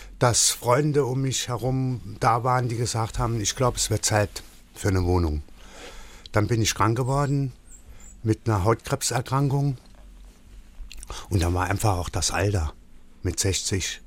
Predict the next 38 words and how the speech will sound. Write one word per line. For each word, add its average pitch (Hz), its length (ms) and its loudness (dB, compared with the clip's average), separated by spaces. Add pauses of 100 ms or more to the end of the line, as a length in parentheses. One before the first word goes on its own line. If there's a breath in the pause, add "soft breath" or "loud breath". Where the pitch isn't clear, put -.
(520 soft breath)
wird's - 160 -4
immer 92 220 0
schwerer. 101 480 0 (840 loud breath)
Und 98 380 2
es - 200 2
hat - 220 0
sich - 220 0
auch 135 180 2
dann 135 400 0 (100)
eine 131 240 -2
sehr 156 220 6
gute 156 280 2
Gelegenheit 131 600 2
ge-, 139 140 -2 (140)
äh, 139 180 -2
ergeben, 135 560 2 (480 loud breath)
ganz 120 220 2
schnell 131 300 4
in 107 160 0
eine 104 80 2
Wohnung, 123 420 2
in 107 140 0
ein 104 80 2
Wohnprojekt 117 640 2
hineinzukommen. 131 840 4
Und 120 140 4
da 117 80 8
musste 123 260 4
ich 104 140 -2
einfach 110 260 0
zusagen. 87 520 -6 (120)
Das - 180 0
war 117 160 6
sozusagen 113 760 2 (600 loud breath)
eine 113 100 6
sehr 147 240 8
gute 143 280 2
Gelegenheit. 101 720 -2